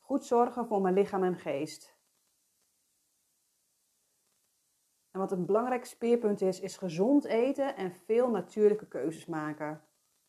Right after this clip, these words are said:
Dus ik focus me in het dagelijks leven heel erg op het balans houden van lichaam en geest.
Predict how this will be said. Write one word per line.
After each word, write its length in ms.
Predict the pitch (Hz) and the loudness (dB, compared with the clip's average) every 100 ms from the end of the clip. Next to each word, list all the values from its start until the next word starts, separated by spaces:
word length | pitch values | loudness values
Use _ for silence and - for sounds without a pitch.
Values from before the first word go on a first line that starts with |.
| _ _ _ _ _ _ _ _ | _ _ _ _ _ _ _ _
Dus 360 | 180 185 180 - | -6 -4 -6 -6
ik 520 | 202 196 - - - | 0 0 -2 -20 -20
focus 520 | _ - 214 233 220 208 | _ 0 2 2 -2 0
me 100 | 196 | 0
in 60 | |
het 120 | 185 | 2
dagelijks 460 | 196 202 208 190 - | 4 4 4 -4 -2
leven 380 | 196 202 170 180 | 2 2 2 0
heel 340 | 180 254 269 | 2 4 4
erg 120 | 226 | 2
op 120 | 190 196 | 0 -2
het 140 | 156 | -4
balans 300 | 175 196 196 | 0 0 0
houden 220 | 180 180 | -2 -2
van 120 | 180 | 0
lichaam 260 | 175 175 170 | -2 -2 -4
en 100 | 160 | -4
geest. 560 | - 143 - - - | -8 -8 -10 -14 -20